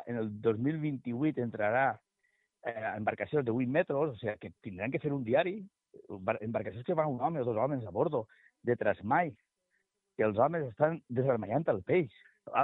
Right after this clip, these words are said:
és molt abusiu lo que, lo que està passant en la pesca. I, i entonces, eh, la, la, la solució que veig jo és amarrar hasta que, hasta que ens donen una solució. Esta la, este serà el, el, lo que mos ve per davant. Si veiem que no n'hi ha manera de solucionar este problema, perquè l'han creat ells, perquè és un problema que mos han creat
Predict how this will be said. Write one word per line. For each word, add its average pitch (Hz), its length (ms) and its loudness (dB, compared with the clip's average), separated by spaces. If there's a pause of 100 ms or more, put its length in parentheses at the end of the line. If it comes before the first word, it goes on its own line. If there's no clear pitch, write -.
és 190 80 2
molt 208 240 4
abusiu 151 400 4
lo 143 80 4
que, 120 160 2
lo 113 160 0
que 110 80 -8
està 139 160 -2
passant 123 320 -4
en 113 80 -4
la 101 80 -4
pesca. - 240 -6 (160)
I, - 60 -12 (180)
i 120 140 2
entonces, 120 500 2
eh, 101 160 -4
la, 104 160 0
la, 98 160 2
la 101 160 0
solució 117 480 0
que 135 80 -2
veig 131 140 0
jo 139 100 4
és 165 80 4
amarrar 139 400 2
hasta 185 160 -2
que, 202 160 0
hasta 127 160 -4
que 131 140 0
ens 107 80 -2 (100)
donen 170 160 0
una 233 80 2
solució. 175 380 0 (680)
Esta 117 240 0
la, 175 160 6
este 147 240 -4
serà 175 220 4 (100)
el, 147 160 0
el, 135 220 -2 (100)
lo 131 80 0
que 131 160 -2
mos 123 240 -2
ve 123 80 -4
per 117 80 -4
davant. 139 400 -8
Si 117 80 -8
veiem 123 240 -2
que 151 80 -2
no 156 80 -2
n'hi 156 160 -4
ha 170 80 2
manera 160 400 -2
de 107 160 -6
solucionar 117 400 -4
este - 160 -4
problema, 175 400 -2
perquè 117 160 -6
l'han 101 160 -2
creat 113 240 0 (160)
ells, 156 400 -4 (400)
perquè 110 240 -8
és 123 80 0
un 127 80 -2
problema 139 240 0
que 104 160 -4
mos 101 160 -4
han 104 80 -6
creat 117 240 -2